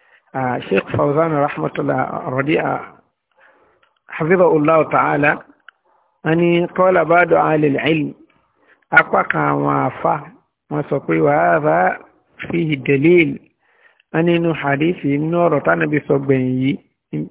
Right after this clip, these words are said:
ẹ̀rí wà ń bẹ ala anna al-qiyasa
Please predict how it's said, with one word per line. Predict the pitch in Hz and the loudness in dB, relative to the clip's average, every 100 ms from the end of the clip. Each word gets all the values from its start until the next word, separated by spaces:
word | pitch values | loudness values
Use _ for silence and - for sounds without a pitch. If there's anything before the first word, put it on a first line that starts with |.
| _ _ _ _ _ _ | _ _ _ _ _ _
ẹ̀rí | 143 143 175 | 0 4 4
wà | 185 | 4
ń | 165 175 | 4 4
bẹ | 165 | 4
ala | 143 156 | 4 2
anna | 170 180 170 | 0 0 2
al-qiyasa | 151 - 143 139 147 151 - | 2 0 -2 2 2 0 0